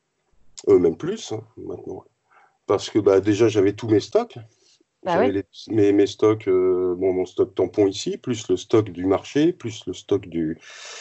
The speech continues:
Speaker 1: de la boutique. Donc là, j'ai vidé les stocks pour pas perdre, euh, voilà, pour pas perdre la marchandise.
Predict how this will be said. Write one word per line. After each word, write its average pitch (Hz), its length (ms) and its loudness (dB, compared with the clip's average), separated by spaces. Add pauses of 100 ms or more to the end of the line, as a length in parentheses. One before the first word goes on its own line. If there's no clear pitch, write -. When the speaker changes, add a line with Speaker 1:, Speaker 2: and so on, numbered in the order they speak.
(240)
Speaker 1:
de 101 100 6
la 98 100 8
boutique. 110 560 -2
Donc 98 240 2
là, 104 140 4
j'ai 90 140 -4
vidé 92 280 2
les 92 120 4
stocks 113 280 -2
pour - 160 -6
pas - 140 -2
perdre, 82 320 -4
euh, 71 440 -6
voilà, 120 200 -6
pour - 180 -8
pas - 120 -6
perdre 82 260 -4
la 76 80 -4
marchandise. 92 580 -6